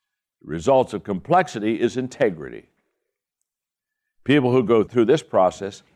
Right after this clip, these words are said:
find truth and reality. But let's go to simple. Simple is fast and deep.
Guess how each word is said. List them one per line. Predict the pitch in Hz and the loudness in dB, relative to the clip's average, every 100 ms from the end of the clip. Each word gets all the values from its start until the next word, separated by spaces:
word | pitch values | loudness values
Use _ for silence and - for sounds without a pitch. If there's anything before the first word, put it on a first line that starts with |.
| _ _ _ - | _ _ _ -2
find | 113 120 135 131 | 2 2 2 -2
truth | - 95 71 - _ _ _ _ _ _ _ _ _ _ _ _ _ | -4 -4 -4 -12 _ _ _ _ _ _ _ _ _ _ _ _ _
and | 80 80 | -10 -6
reality. | 92 90 73 - _ _ _ _ _ _ _ _ _ _ _ _ _ _ _ _ _ _ - | 0 0 0 -6 _ _ _ _ _ _ _ _ _ _ _ _ _ _ _ _ _ _ -4
But | 107 | 0
let's | 98 | 0
go | - 90 | 0 -2
to | |
simple. | 85 143 - - _ _ _ _ _ _ _ _ _ _ _ _ _ _ _ _ _ _ _ | 0 -6 -8 -12 _ _ _ _ _ _ _ _ _ _ _ _ _ _ _ _ _ _ _
Simple | - 151 107 | -2 -2 0
is | 95 - | -4 0
fast | 110 98 - 98 | 2 2 -2 -10
and | 98 | -6
deep. | 117 - | -4 -6